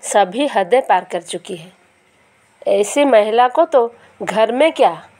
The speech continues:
आंगन में भी, माने दरवाजे पर भी खड़े होने के लिए देना, माने मुसीबतों से,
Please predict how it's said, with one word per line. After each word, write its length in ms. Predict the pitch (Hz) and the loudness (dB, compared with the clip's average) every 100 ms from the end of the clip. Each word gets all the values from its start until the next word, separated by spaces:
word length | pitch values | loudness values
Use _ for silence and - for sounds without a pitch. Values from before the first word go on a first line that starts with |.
| _ _ _ - | _ _ _ -2
आंगन 380 | 175 190 202 247 | 2 2 4 2
में 280 | 254 262 247 | 4 4 4
भी, 300 | 311 254 392 - _ _ _ - | 0 -2 -4 -12 _ _ _ -12
माने 300 | 220 220 214 202 _ _ _ 180 | -2 0 0 -2 _ _ _ 2
दरवाजे 500 | 214 208 233 220 269 | 2 4 2 4 2
पर 240 | 269 254 | 4 2
भी 200 | 240 311 | 2 -4
खड़े 380 | - - 226 233 | -4 0 2 2
होने 300 | 226 226 220 | 0 0 0
के 140 | 233 | 0
लिए 280 | 220 233 330 - _ _ 175 | 0 0 -4 -6 _ _ 2
देना, 300 | 214 214 262 - _ _ _ _ _ _ _ _ _ _ _ _ _ _ _ _ _ _ - | 4 4 2 -2 _ _ _ _ _ _ _ _ _ _ _ _ _ _ _ _ _ _ -4
माने 140 | 214 220 | 0 2
मुसीबतों 760 | 220 220 233 214 220 233 240 | 2 0 0 2 2 4 4
से, 200 | 240 | 4